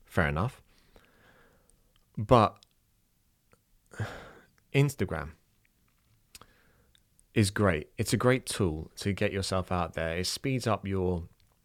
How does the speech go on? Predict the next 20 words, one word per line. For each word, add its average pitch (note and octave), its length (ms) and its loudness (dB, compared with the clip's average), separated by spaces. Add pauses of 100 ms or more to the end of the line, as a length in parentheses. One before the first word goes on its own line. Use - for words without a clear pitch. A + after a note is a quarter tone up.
(400)
your F2+ 380 2
ability F#2 400 0
to - 140 -10
connect F#2+ 200 0
with - 120 -10
people F2+ 300 -4
in F2 100 0
a F2+ 40 0
way F#2 180 4
that F2 120 0
nothing F#2 360 -2
else E2+ 200 -4
has. E2+ 240 -2
So G2+ 160 2
it's G#2 160 0
fantastic. - 960 -6 (120)
I A#2 140 4
love A#2 220 2
Instagram. E2+ 520 -4
Brilliant F#2+ 320 2